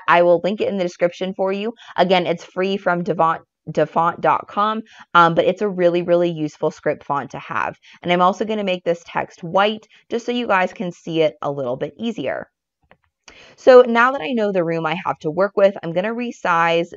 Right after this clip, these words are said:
these numbers so that they're gonna fit within this box. And I'm gonna cut it pretty close just because these are really, really small letters as it is, and I don't wanna make them any smaller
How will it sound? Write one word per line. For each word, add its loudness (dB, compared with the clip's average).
these -6
numbers -2
so 0
that 2
they're 2
gonna -4
fit 2
within -2
this -6
box. -4
And 0
I'm 0
gonna 4
cut -4
it -2
pretty -4
close 0
just -6
because 0
these -4
are 0
really, 2
really 2
small -2
letters 2
as 0
it -6
is, 0
and 2
I 0
don't 0
wanna -4
make -2
them -2
any -4
smaller -2